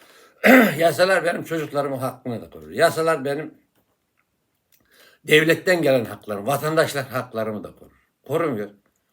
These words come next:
Al milletvekili işte seçildi, korumuyor. Ne dedi? Şey, yok kardeşim, Anayasa Mahkemesi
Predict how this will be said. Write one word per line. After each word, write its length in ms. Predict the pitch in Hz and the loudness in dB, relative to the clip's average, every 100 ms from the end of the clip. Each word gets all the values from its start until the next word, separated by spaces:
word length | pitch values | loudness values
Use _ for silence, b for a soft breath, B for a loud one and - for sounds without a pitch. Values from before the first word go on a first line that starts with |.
| - | -10
Al 200 | 143 170 | -2 -2
milletvekili 600 | 180 214 254 254 165 - - | -2 2 4 4 -2 -8 -14
işte 200 | - 120 | -14 -10
seçildi, 460 | 175 160 135 120 | -6 -6 -8 -10
korumuyor. 460 | 170 180 180 110 80 _ _ _ _ _ _ _ _ | -4 -4 -4 -6 -10 _ _ _ _ _ _ _ _
Ne 180 | 160 202 | -2 0
dedi? 440 | 185 151 196 - - | 2 0 -2 -4 -14
Şey, 300 | - 151 165 - | -6 -6 -6 2
yok 300 | 214 214 - | 4 4 2
kardeşim, 420 | 143 117 104 113 | -4 -4 -10 -2
Anayasa 380 | 160 185 147 156 | 2 2 2 -2
Mahkemesi 800 | 151 123 135 131 120 143 139 | -6 -6 -8 -8 -6 -8 -10